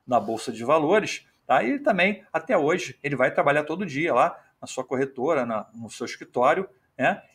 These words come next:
E por quê? Porque ele gosta daquilo, ele gosta do que faz, tá? E pessoas comuns gostam de gastar dinheiro, <laughs> é o contrário,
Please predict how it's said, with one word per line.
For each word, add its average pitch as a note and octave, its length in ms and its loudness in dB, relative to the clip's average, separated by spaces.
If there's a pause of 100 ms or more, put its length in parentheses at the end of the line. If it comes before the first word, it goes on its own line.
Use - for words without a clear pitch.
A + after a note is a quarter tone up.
(120)
E G3+ 280 -6 (260)
por A#3+ 140 -10
quê? C#3 160 2
Porque - 240 -10
ele A3 100 -6
gosta D3+ 420 0
daquilo, B2 360 -6
ele C#3 100 -4
gosta D3 380 -2
do C#3+ 80 -18
que C#3+ 80 -20
faz, - 420 -6 (220)
tá? C3+ 240 -2 (200)
E A#3 80 -6
pessoas D3 480 -2
comuns E3 440 -4
gostam D3 340 2
de C3+ 140 -4
gastar C3+ 800 0
dinheiro, A#2 380 -4
<laughs> - 60 -18
é C3 60 0
o B2 80 2
contrário, B2+ 500 0